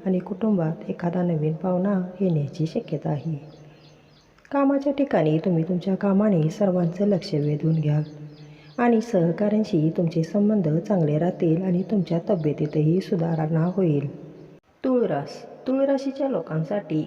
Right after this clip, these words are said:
गणेशोत्सवाचा काळ शुभ राहील. जर तुम्हाला वाटलं की नशीब तुमच्या बाजूने नाही, तर ही धारणा बदलेल. श्री गणेशाच्या कृपेने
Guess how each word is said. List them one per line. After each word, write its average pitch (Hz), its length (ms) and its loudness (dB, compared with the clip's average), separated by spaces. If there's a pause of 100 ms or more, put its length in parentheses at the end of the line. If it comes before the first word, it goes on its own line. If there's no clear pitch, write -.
गणेशोत्सवाचा 214 840 -4
काळ 151 360 -6
शुभ 185 240 -6
राहील. 151 640 -6 (440)
जर 170 260 0
तुम्हाला 160 340 -2
वाटलं 170 500 -4
की 220 200 -6
नशीब 226 420 -4
तुमच्या 170 280 -6
बाजूने 185 360 -2
नाही, 196 360 -4 (100)
तर - 120 -4
ही 208 200 -6
धारणा 165 460 -6 (220)
बदलेल. 151 440 -4 (640)
श्री 156 120 -2
गणेशाच्या 151 840 -6
कृपेने 160 840 -6